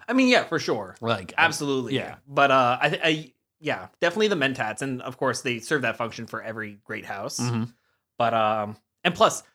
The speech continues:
Speaker 1: you, you told me that, like, uh, the Atreides could never afford another mentat.
Speaker 2: Right.
Speaker 1: Like, how valuable is Thufir Hawat in his own right?
Speaker 2: Yeah, I mean, like I told you, he is also sort of like, uh, a bespoke mentat at this point.
Speaker 1: Yeah.
Speaker 2: 'Cause he has the years of experience that made him, like,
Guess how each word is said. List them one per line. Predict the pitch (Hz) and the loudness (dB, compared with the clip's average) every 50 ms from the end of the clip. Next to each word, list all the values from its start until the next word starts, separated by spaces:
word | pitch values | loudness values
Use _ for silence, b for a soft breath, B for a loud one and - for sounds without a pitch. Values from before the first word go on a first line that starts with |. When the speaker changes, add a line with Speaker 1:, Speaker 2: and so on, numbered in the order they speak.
| b b - | b b -10
Speaker 1:
you, | 160 170 190 202 202 175 - _ | -8 -6 -6 -6 -8 -10 -14 _
you | 165 160 | -10 -6
told | - 170 175 170 | -4 -2 -2 0
me | 160 147 | 0 2
that, | 147 139 123 | 2 2 4
like, | 127 123 117 110 - - | 4 2 2 2 0 0
uh, | 120 110 110 104 104 104 110 123 - _ _ | 0 2 2 0 0 -2 -6 -8 -14 _ _
the | - 143 | -4 -4
Atreides | 135 - 123 117 127 131 123 | -2 0 0 0 0 -2 -4
could | - 120 107 98 | -6 -10 -10 -8
never | 98 98 101 110 110 107 | -8 -6 -4 -2 -2 -4
afford | 101 - - 95 92 98 104 110 110 - | -4 -6 -12 -12 -8 -6 -4 -4 -6 -6
another | 107 104 101 95 101 107 101 | -10 -12 -10 -8 -8 -8 -8
mentat. | 95 92 92 95 - 113 110 139 - - _ _ | -10 -12 -12 -10 -6 -4 -4 -4 -6 -6 _ _
Speaker 2:
Right. | - 117 113 98 95 101 - _ | -4 -2 0 0 -2 -4 -6 _
Speaker 1:
Like, | - 127 127 127 123 - - _ _ | 0 2 2 2 2 -2 -10 _ _
how | - 196 240 262 | 4 4 6 6
valuable | 180 165 165 170 156 143 131 127 | 6 4 2 2 2 2 0 0
is | 123 123 120 - | -2 -4 -6 -6
Thufir | - 151 143 - 135 - - | -4 -6 -4 -2 -4 -4 -4
Hawat | - 113 110 107 104 101 - - | -2 0 0 0 0 -2 -4 -4
in | 135 135 135 | -4 -4 -4
his | 117 - - | -4 -6 -6
own | 110 120 117 104 | -4 -4 -4 -4
right? | 101 104 101 101 95 90 - _ _ _ _ _ _ _ _ _ _ - | -2 -2 -4 -4 -4 -8 -14 _ _ _ _ _ _ _ _ _ _ 0
Speaker 2:
Yeah, | 127 151 117 95 | 2 2 2 2
I | - 175 185 | 2 2 2
mean, | 180 165 | 4 4
like | 170 175 160 | 4 2 4
I | |
told | 139 175 143 | 4 4 4
you, | 196 | 4
he | - 185 190 196 | 2 2 2 4
is | 175 131 | 6 6
also | 175 185 196 185 - 156 147 139 127 110 104 98 b b b b | 8 8 8 6 6 4 2 2 2 0 -2 -4 b b b b
sort | - - 139 139 131 | -12 -8 -4 -2 -2
of | 127 117 | 0 0
like, | 123 123 120 113 117 - - | 2 2 2 2 0 0 2
uh, | 120 110 107 104 104 104 - 120 | 4 4 6 6 4 4 2 0
a | 110 | 0
bespoke | 117 117 - - 127 131 123 - - | -2 -2 0 2 2 2 2 2 0
mentat | 131 131 131 120 104 101 | -2 0 0 0 -2 -2
at | 95 - | -4 -6
this | 113 - | -10 -10
point. | - - 98 120 | -8 -4 0 4
Speaker 1:
Yeah. | 170 170 147 - | 6 6 6 6
Speaker 2:
'Cause | 147 123 | 4 2
he | 127 127 | 2 2
has | 127 127 120 123 | 2 2 0 0
the | 131 120 113 | 0 0 0
years | 107 110 117 127 135 135 127 - | 2 2 2 2 2 0 0 0
of | 131 | -2
experience | 127 120 - - 143 139 127 117 117 101 - | -2 -2 0 2 4 4 4 4 2 2 0
that | 120 117 | 0 0
made | 113 113 117 120 120 107 | 2 4 4 4 4 4
him, | - 107 107 98 98 | 2 0 -2 -2 -2
like, | 98 95 92 92 92 - - | 0 0 0 0 -2 -4 -8